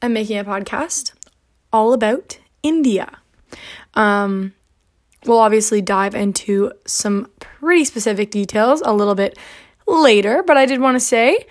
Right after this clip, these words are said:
I do have a very special guest with me today on the podcast. Would everybody please welcome to the Kennedy Road Podcast, my venti vanilla sweet cream cold brew. That's right, baby.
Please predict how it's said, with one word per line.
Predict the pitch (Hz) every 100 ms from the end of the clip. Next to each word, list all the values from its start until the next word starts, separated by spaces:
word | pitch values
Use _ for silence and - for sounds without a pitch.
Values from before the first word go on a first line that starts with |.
| _ - _
I | 254 247
do | 214 247 240
have | 240 226 220 220
a | 269
very | 294 269
special | 262 277 277
guest | 254 269 262
with | 254
me | 269 262
today | - 254 247 247 247
on | 240
the | 247
podcast. | - 269 247 240 285 262 302 370
Would | 302 330
everybody | 311 311 311 320
please | 339 330 285
welcome | 320 311 320 285
to | 269
the | 302
Kennedy | 269 349 330 330
Road | 320
Podcast, | - 349 339 269 320 359 415 - - _ 254
my | 262 254 240
venti | 220 202 202 311 381 381 381 392 - 226
vanilla | 240 233 302 381
sweet | 320 311 -
cream | 320 320
cold | - 254 214
brew. | 196 202 196
That's | 214 330 -
right, | 240 220
baby. | 220 220 226